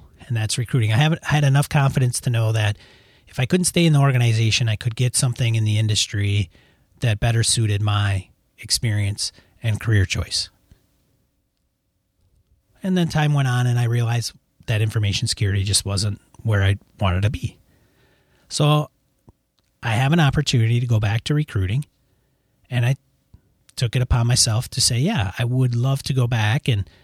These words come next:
make a difference." And so that's what I'm doing. Effective in March, I will be full-fledged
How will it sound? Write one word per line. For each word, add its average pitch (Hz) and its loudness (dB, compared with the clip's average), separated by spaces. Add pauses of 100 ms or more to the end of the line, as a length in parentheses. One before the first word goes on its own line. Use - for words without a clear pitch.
(420)
make 110 0
a 117 2
difference." 113 0 (2000)
And 127 -2
so 147 2
that's 135 2
what 156 4
I'm 160 4
doing. 170 2
Effective 139 -2
in 147 4
March, 156 0 (840)
I - -4
will 117 2
be 110 2 (460)
full-fledged 135 0